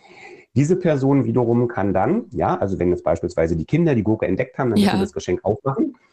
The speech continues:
Speaker 1: Dann gehen die Eltern raus aus dem Zimmer und dann haben die Kinder die Aufgabe, die Gurke zu verstecken. Das bietet manchmal auch so ein bisschen den Vorteil der Bewegung, die wir ja oft auch
Speaker 2: Ist
Speaker 1: zu
Speaker 2: das
Speaker 1: Weihnachten so ein
Speaker 2: lustig.
Speaker 1: bisschen suchen.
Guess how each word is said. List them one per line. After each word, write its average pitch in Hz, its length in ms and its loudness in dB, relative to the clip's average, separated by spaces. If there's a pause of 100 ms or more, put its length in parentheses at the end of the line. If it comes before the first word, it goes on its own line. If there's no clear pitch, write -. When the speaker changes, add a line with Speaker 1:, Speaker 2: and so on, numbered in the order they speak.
(460)
Speaker 1:
Dann 104 440 0
gehen 98 240 2
die 107 120 2
Eltern 87 280 0
raus 82 400 0
aus - 280 -4
dem 175 180 0
Zimmer 196 360 -2
und - 160 -2
dann 95 140 0
haben 107 200 0
die 110 100 -4
Kinder 165 280 0
die 92 160 -2
Aufgabe, 78 420 -2
die 82 80 -6
Gurke 90 280 -2
zu 101 140 -6
verstecken. 117 520 -2 (500)
Das - 160 -6
bietet 120 240 0
manchmal 107 360 0
auch 117 120 0
so - 100 -4
ein 104 80 2
bisschen 113 240 -2
den 101 120 0
Vorteil 107 380 -4
der 101 100 0
Bewegung, 98 760 0
die 92 160 -2
wir 92 80 2
ja 95 200 2
oft - 280 -6
auch 101 220 0
Speaker 2:
Ist 82 100 -12
Speaker 1:
zu - 80 -4
Speaker 2:
das - 60 -6
Speaker 1:
Weihnachten 120 420 0
so 107 80 0
ein 104 80 0
Speaker 2:
lustig. - 0 -
Speaker 1:
bisschen 117 360 0
suchen. 147 460 2